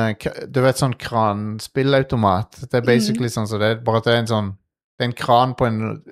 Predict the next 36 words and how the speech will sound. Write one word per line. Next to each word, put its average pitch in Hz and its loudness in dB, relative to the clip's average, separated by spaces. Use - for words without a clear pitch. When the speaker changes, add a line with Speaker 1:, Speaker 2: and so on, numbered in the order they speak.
Speaker 1:
en 117 -6
sånn, 101 -2
eh, 101 -4
brygge 107 -2
Speaker 2:
<laughs> - -6
Speaker 1:
som 127 -6
du 123 0
har, 104 2
og 110 -8
så 110 -8
skal 123 0
du 113 0
plukke 131 -2
opp 120 0
sånne 113 -6
crates - -4
som 120 -12
kommer 113 -4
i 101 -2
sjøen. 113 -2
Og 117 -12
da, 117 2
og 107 0
så 120 -2
er 107 0
det 107 -6
sånn 113 -2
klo 117 -6
som 120 -4
går 104 -2
ned, 104 -6
så 107 -12
du 110 -8
må 117 0
Speaker 2:
Men 277 4
Speaker 1:
ja, 131 2